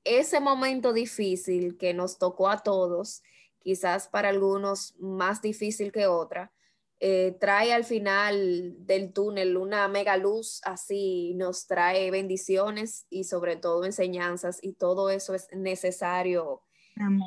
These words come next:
Speaker 1: en las vidas. Y cuéntanos,
Speaker 2: Así.
Speaker 1: Natalie, para los que no te conocen, ¿quién eres?
Speaker 2: Bueno, yo me defino como una mujer humana, eh, bastante resiliente y solidaria, o sea,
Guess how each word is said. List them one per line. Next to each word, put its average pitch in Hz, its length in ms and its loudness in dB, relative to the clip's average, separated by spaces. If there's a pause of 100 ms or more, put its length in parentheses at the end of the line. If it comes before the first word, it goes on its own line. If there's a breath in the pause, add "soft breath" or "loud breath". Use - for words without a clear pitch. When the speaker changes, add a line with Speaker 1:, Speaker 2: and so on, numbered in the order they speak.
Speaker 1:
en 202 120 -8 (180)
las 185 180 -8
vidas. 165 540 -4 (480 soft breath)
Y 214 160 -4
cuéntanos, 247 440 4
Speaker 2:
Así. - 120 -8 (300)
Speaker 1:
Natalie, 190 240 2
para 190 280 2
los 196 200 0
que 202 120 0
no 196 140 -4
te 240 120 -4
conocen, 185 580 -4
¿quién 208 300 -2
eres? - 480 -10 (1400 loud breath)
Speaker 2:
Bueno, 226 340 10
yo 226 260 6
me 220 160 6
defino 220 880 2
como 226 160 2
una 233 120 2
mujer 240 520 -2 (340)
humana, 226 560 0 (1300)
eh, 202 200 -4
bastante 202 600 -2
resiliente 214 880 2 (1200 soft breath)
y 226 100 4
solidaria, 202 640 4
o 190 40 -2
sea, 196 560 2